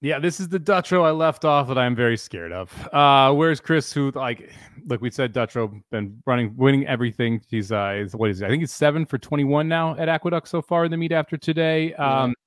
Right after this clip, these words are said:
Speaker 1: the fact that it's Castillo who's on it was kind of the, the part that I was like, "Well, you know, if this was Irad, this would be a horse I would a hundred percent be using," 'cause we've seen Irad get a lot of the big time outs for him.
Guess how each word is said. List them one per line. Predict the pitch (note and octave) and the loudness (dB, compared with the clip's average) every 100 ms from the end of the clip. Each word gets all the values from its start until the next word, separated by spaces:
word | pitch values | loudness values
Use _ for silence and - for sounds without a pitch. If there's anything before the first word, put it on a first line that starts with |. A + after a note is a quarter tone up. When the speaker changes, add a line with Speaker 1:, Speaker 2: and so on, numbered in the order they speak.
| _ - | _ -6
Speaker 1:
the | D3 | -6
fact | - F#3 A3 A3+ | 0 2 2 0
that | B3 | -6
it's | - | -4
Castillo | G3 - - G#3+ A#3 | -6 -6 -6 2 4
who's | A3 G#3 | 4 4
on | A3 G#3+ | 2 0
it | A3 | -2
was | G3 D#3+ | -4 -8
kind | - F#3+ F#3+ | -4 -2 0
of | E3+ | 0
the, | F#3 F3+ | 2 0
the | E3 E3 | -2 -2
part | E3+ F#3 F3+ | 2 2 0
that | F3+ | -2
I | |
was | F3 | -2
like, | E3+ E3 | -2 0
"Well, | G3 G3 G3 F#3 F3+ | 0 2 2 -2 -2
you | |
know, | E3+ E3 | 0 0
if | D3 | 2
this | G3+ A3 | 2 2
was | C3+ | 2
Irad, | B2+ D3 D#3 D#3 | 2 4 2 2
this | B2+ - | 0 -4
would | A2+ | -4
be | A#2+ A2+ | 0 0
a | |
horse | A2+ A2 | 2 0
I | A2+ | 0
would | A2 G#2+ | 0 0
a | |
hundred | A2 | -2
percent | A2+ G#2 A2+ | -4 -4 -4
be | G#2+ | -4
using," | G#2+ A2+ A#2 | -4 -2 -4
'cause | G#2+ G#2+ | -8 -10
we've | G2 | -12
seen | - C3 A#2+ | -6 -4 -2
Irad | A#2 A2+ G#2+ | -2 -2 -4
get | G#2 | -6
a | |
lot | G2+ A2 A2+ | -2 0 0
of | G#2 | -2
the | |
big | G2+ A2+ | -4 -6
time | - B2 A2+ | -4 -6 -2
outs | A2+ - | -4 -4
for | - A#2+ | -4 -2
him. | A2+ | -2